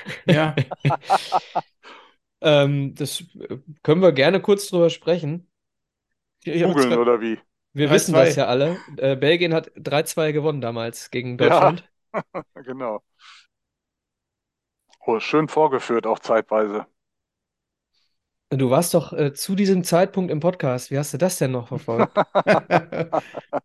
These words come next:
Speaker 1: Er ist Firm mit vier Monitoren, von
Speaker 3: Ich hab
Speaker 1: daher.
Speaker 3: ein, ein Facettenauge wie ne, wie ne Fliege.
Speaker 2: <laughs> In diesem Sinne, lieber Jörg, vielen, vielen Dank, dass du trotz des, äh, Spiels,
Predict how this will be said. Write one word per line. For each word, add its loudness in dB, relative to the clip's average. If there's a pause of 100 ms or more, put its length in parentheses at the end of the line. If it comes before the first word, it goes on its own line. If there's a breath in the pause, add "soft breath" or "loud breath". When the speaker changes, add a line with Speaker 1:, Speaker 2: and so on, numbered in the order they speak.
(140)
Speaker 1:
Er 2
ist -2
Firm 2
mit 2
vier 2
Monitoren, 0
von -6
Speaker 3:
Ich 0
hab 2
Speaker 1:
daher. 2
Speaker 3:
ein, -8 (300)
ein 2
Facettenauge 0
wie 0
ne, 0
wie -2
ne 0
Fliege. 0 (120)
Speaker 2:
<laughs> -12
In 2
diesem 8
Sinne, 6
lieber 6
Jörg, 4
vielen, 0
vielen 0
Dank, 2
dass -4
du -4
trotz -4
des, -4
äh, 0
Spiels, -6